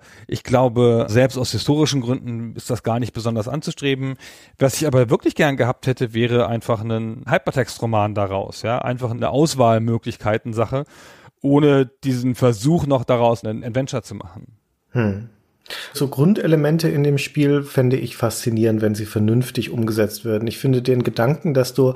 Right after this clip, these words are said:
Speaker 2: als gedächtnisloser Mensch dir deine Vergangenheit erschließt in dieser großen offenen Spielwelt und in dieser Welt sind aber Leute, die dich kennen und auf die kannst du treffen. Entweder indem du sie durch Hinweise entdeckst oder suchst oder, und das kommt im Spiel ja auch vor, durch Zufallsbegegnungen,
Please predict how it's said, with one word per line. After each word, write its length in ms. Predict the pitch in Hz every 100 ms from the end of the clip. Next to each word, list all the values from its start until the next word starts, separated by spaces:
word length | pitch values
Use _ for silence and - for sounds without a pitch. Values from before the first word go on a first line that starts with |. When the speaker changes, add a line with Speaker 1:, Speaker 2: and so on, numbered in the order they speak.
| - - -
Speaker 2:
als 420 | - 123 117 -
gedächtnisloser 720 | 131 127 127 160 - 131 131
Mensch 380 | 117 113 139 160
dir 120 | 143
deine 200 | 131 120
Vergangenheit 680 | 120 120 110 135 151 131 131
erschließt 480 | 131 - 131 135 -
in 140 | 127
dieser 240 | 120 120 113
großen 380 | 117 131 131 -
offenen 400 | 117 143 120 110
Spielwelt 680 | - 156 147 120 123 143
und 200 | 139 160
in 160 | - 139
dieser 280 | 147 147 123
Welt 200 | 135 135
sind 340 | 175 220 -
aber 180 | 151 131
Leute, 360 | 117 117 113 113
die 140 | 117
dich 200 | 117 -
kennen 380 | - 165 196 120
und 200 | - 117
auf 140 | 110
die 120 | -
kannst 280 | 120 127 123
du 60 | 127
treffen. 440 | - 196 - 104 - - -
Entweder 360 | 131 131 127 123
indem 280 | 123 123 123
du 100 | 113
sie 380 | 120 117 120
durch 280 | - 117 -
Hinweise 580 | 127 180 180 147 143 143
entdeckst 460 | 131 127 127 - -
oder 160 | 110
suchst 420 | 104 160 170 - 139
oder, 340 | 160 123 139
und 80 | 123
das 120 | 117
kommt 220 | - 117
im 100 | 113
Spiel 220 | 107 110 104
ja 100 | 98
auch 160 | 185
vor, 240 | - 113 117
durch 220 | 117 -
Zufallsbegegnungen, 1120 | - 269 147 110 - 107 104 104 104 110 131